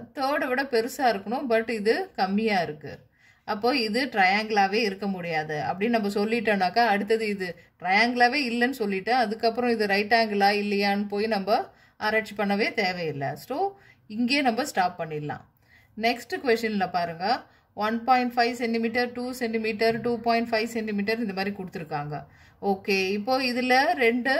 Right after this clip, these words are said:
இது ரெண்டுத்தையும் ஆட் பண்ணும்போது என்ன ஆன்சர் வரும்? ஆ, ஃபோர் பாயிண்ட் ஃபைவ். அப்போ தேர்டை விட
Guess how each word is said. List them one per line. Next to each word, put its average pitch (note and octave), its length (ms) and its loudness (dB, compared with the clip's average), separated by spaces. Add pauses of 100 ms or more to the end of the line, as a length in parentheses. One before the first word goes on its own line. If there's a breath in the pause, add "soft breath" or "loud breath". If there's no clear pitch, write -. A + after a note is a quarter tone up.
(280)
இது A#3+ 220 2
ரெண்டுத்தையும் A#3+ 460 0
ஆட் A3+ 200 0
பண்ணும்போது A3+ 400 0 (100)
என்ன A3+ 120 2 (100)
ஆன்சர் A3 380 -4
வரும்? G3+ 340 0 (520 soft breath)
ஆ, - 20 0 (600)
ஃபோர் A3+ 340 2
பாயிண்ட் G3 280 0
ஃபைவ். F3 300 -4 (240)
அப்போ G#3+ 160 -6 (140)
தேர்டை B3+ 320 4 (100)
விட G#3 120 0